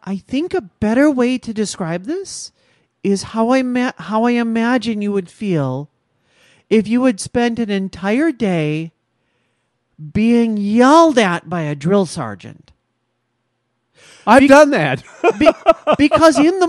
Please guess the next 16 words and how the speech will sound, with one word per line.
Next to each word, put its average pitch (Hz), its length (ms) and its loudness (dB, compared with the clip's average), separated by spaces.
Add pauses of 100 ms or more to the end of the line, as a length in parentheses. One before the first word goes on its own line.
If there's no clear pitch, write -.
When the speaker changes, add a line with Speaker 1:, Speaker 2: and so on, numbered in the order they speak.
(300)
Speaker 1:
moment, 196 540 -4 (480)
you 294 360 6
would 240 160 2
know, 320 200 4
you 233 200 6
would 440 120 8
be 247 100 2
able 226 180 2
to 202 100 2
tell 240 260 2
yourself, 156 580 -2 (100)
"I 339 180 8
know 370 200 8
what 254 180 4
they're 196 140 2
doing. 139 440 -4